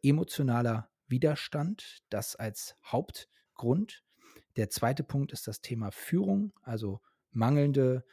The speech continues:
Unterstützung im Bereich Leadership als Grund für, äh, scheiternden Wandel. Drittens, das hatten wir auch schon, Kommunikation, also dass innerhalb der Organisation nicht klar durchkommuniziert wird. Ähm,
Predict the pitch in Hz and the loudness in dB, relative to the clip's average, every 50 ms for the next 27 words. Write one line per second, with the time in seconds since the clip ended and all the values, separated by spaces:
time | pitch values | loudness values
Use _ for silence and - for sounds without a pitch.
0 | _ _ - 131 - 113 98 - - 165 151 156 - - 143 135 135 131 135 135 | _ _ -10 -8 -6 -6 -6 -4 -2 -4 -4 -4 -4 -2 0 0 0 0 -2 -4
1 | - - _ _ _ _ _ _ - 135 135 139 135 135 139 127 113 107 107 107 | -8 -12 _ _ _ _ _ _ 0 2 4 4 4 2 0 -2 -2 -2 -2 -4
2 | - - - 131 151 - 160 135 - - 160 156 _ - - 139 120 117 - - | -4 -4 -4 -4 0 0 0 -2 -2 -4 -6 -6 _ -8 -8 -8 -8 -8 -10 -12
3 | - - 131 131 - - 139 127 120 120 120 - - - 113 110 107 107 120 - | -4 -2 -4 -2 -2 -4 -4 -2 -2 -2 -4 -8 -12 -12 -12 -10 -10 -10 -12 -14
4 | - - - - 117 113 - 135 123 123 120 113 107 110 110 120 131 135 127 123 | -14 -12 -6 -6 -6 -6 -6 -10 -10 -8 -8 -6 -6 -4 -6 -4 -4 -4 -6 -6
5 | 123 _ _ _ - - _ _ _ _ _ _ - 120 147 - - 160 135 - | -6 _ _ _ -20 -20 _ _ _ _ _ _ 2 2 2 2 4 -2 -2 -2
6 | - - 120 - - - 113 - 113 104 - - 139 131 - - 143 131 131 127 | -4 -6 -6 -6 -4 -8 -8 -6 -4 -4 -4 -2 -4 -6 -4 -2 -2 -2 -2 -4
7 | - - 143 143 147 147 135 - 131 123 - - - 123 120 123 127 131 - _ | -4 0 2 2 2 2 0 -2 -4 -4 -4 -6 -4 -2 -2 -2 -4 -6 -8 _
8 | _ - - _ - 104 101 101 95 98 98 - - - - - 135 131 113 113 | _ -20 -20 _ -8 -6 -6 -4 -4 -6 -6 -8 -10 -10 -2 0 0 2 2 0
9 | 117 - - - - 104 123 127 127 127 110 113 107 - - - 120 107 98 - | -2 -4 -6 -6 -4 -2 0 0 2 2 0 -2 -4 -6 -6 -6 -6 -6 -6 -8
10 | - - 98 92 90 90 113 139 - - - - 139 139 135 127 123 - - - | -10 -8 -8 -8 -4 -2 -2 -2 -2 -4 -6 -4 -2 -2 -2 -2 -6 -8 -8 -8
11 | 127 123 - - 131 123 - - _ _ _ _ - - - - - - _ _ | -8 -8 -8 -8 -10 -10 -10 -12 _ _ _ _ -20 -20 -20 -20 -20 -20 _ _
12 | - - 107 98 98 98 | -4 -2 0 0 0 -2